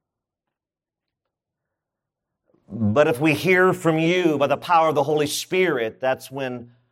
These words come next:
our lives will truly change. And so, Father, we just simply pray that you would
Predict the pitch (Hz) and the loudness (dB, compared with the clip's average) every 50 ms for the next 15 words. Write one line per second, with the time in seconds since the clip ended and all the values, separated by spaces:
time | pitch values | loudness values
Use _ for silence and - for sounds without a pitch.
0 | _ - - 147 139 139 143 143 139 139 143 143 127 107 120 127 127 123 - - | _ -2 0 2 2 4 4 4 6 4 4 2 0 -2 -4 -4 -4 -4 -2 -2
1 | 170 156 131 127 120 120 - 165 156 156 156 143 127 110 101 98 - - - - | 0 0 0 0 -2 -2 -2 0 2 2 2 0 -2 -4 -8 -8 -8 -8 -8 -8
2 | - - - _ _ _ _ _ _ _ _ _ _ _ _ _ _ _ _ _ | -8 -12 -16 _ _ _ _ _ _ _ _ _ _ _ _ _ _ _ _ _
3 | _ _ _ _ _ _ _ _ _ _ _ _ _ _ _ _ _ _ _ _ | _ _ _ _ _ _ _ _ _ _ _ _ _ _ _ _ _ _ _ _
4 | - - 120 127 147 139 120 165 165 165 165 156 170 165 165 160 143 143 139 131 | -18 -14 -6 -2 -2 0 2 4 4 4 4 4 4 4 2 2 0 -2 -2 -2
5 | 131 123 - - _ - 131 151 165 - - - 170 180 180 175 160 151 123 - | -4 -6 -8 -14 _ -8 -4 -4 -4 -4 -2 0 0 0 0 2 0 0 -2 0
6 | - 170 170 165 156 151 151 151 147 131 127 120 - 127 139 143 135 131 113 | 2 2 4 6 6 4 4 2 2 0 -2 -4 -6 -6 -6 -4 -2 -4 -4